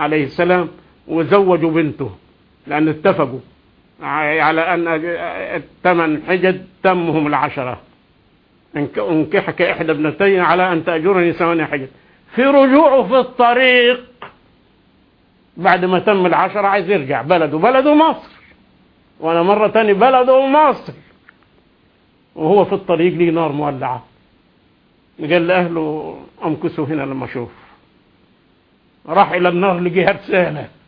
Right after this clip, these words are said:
ناداه ربه وألقى إليه برسالة ليعود بها إلى مصر. ليقابل مين؟ يقابل من يقول: "أنا ربكم الأعلى، ما علمت لكم من إله غيري."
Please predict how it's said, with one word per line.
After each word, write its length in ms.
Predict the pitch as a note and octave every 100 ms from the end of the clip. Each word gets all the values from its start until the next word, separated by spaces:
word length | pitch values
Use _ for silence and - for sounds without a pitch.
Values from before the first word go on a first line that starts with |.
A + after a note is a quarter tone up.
| _ _ _ _ _ _ _ _ _ _ _ _ _ _ _ _
ناداه 440 | D#3+ F#3+ F3+ G#3+ A#3
ربه 500 | A3+ G3 E3+ C#3+ G#2 _ _ _ _ _ _ _ _ _ _ _ _ _ _ _ _ _
وألقى 580 | - G3 C4 - G#3+ B3
إليه 240 | A#3+ B3 G#3+
برسالة 720 | A3+ A3+ C4 B3+ G#3+ E3 - - _ _ -
ليعود 520 | E3+ A3+ G#3+ C4+ F#3
بها 280 | B3+ C#4+ C4
إلى 180 | D4 D4
مصر. 380 | E4+ E4 - - _ _ _ _ _ _ _ _ _ _ _ _ _
ليقابل 760 | C#3 E3+ E3+ E3 G3 G3 F#3 F3+
مين؟ 600 | F3+ G3+ F#3+ D3 A#2+ A#2 _ _ _ _ _ _
يقابل 440 | D#3 E3+ G#3+ A3 G3+
من 180 | F#3+ F#3+
يقول: 300 | F#3+ G3+ A3
"أنا 180 | G3
ربكم 420 | F#3+ F#3 E3+ F#3 E3+
الأعلى، 400 | F#3+ E3+ D3 D#3
ما 120 | F3+
علمت 340 | F3 F#3 E3+
لكم 320 | F3 E3+ E3
من 100 | D#3
إله 200 | D#3+ C#3+
غيري." 440 | D#3+ C3 C#3+ B2+